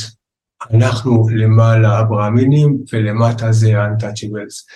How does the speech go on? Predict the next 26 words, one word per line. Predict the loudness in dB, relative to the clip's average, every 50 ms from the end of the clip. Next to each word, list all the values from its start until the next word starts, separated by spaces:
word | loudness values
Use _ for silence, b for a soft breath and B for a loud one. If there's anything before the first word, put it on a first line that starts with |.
| B B B B -2
גם | 0 0 2 2
הדת | 2 0 0 -2 0
הנוצרית, | 0 2 2 2 2 0 -2 -2 -2 -2 -2 -4 -6 -12 -10
גם | -6 -4 -2 0 0 0
הדת | 0 -2 0 -2 -2 0
היהודית, | 0 0 0 2 0 0 0 0 0 -2 -2 -6 -12 b b b b b _ _ _ _ _ _
כל | -2 0 2 2
הקונספט | 2 0 0 0 0 0 0 -2 -4
של | -2 0 0 2
דת | 2 4 4 4 2 2 0 -4 -8 -10 -16 _ _ _ _ _ _ _
הוא | -8 -8 -8 -6 -6
קשור | -4 -4 -2 0 0 0 2
לשליטה, | 0 0 0 -2 -6 -6 -4 -2 0 0 0 -2 -4 _ _ _ _ _ -10
והקונספט | -6 -4 -2 -2 -4 -4 -2 0 0 2 0 0
של | -2 -2
רוחניות | 0 2 2 2 2 0 0 0 2 2 2 2 2 0 -4 -10 -16 _ _ -8
הוא | -4 -2 -2
אחר | -2 -2 0 0
לגמרי, | 2 2 2 2 2 0 0 -2 -4
ולכן | -6 -6 -6 -4 -2 0 0 0 0 -2 -4 -6 -10 -16 _ _ _ _ _ _ _ _ _ -8
השאלה | -4 -2 -2 0 0 2 2 2 2 2 2
הגדולה, | 0 0 0 2 2 2 2 2 0 -2 0
כאילו, | 0 2 2 2
האם | 2 2 2 2
אפשר | 0 -2 -2 -2 0 0
להיות, | 2 2 0 -2 -4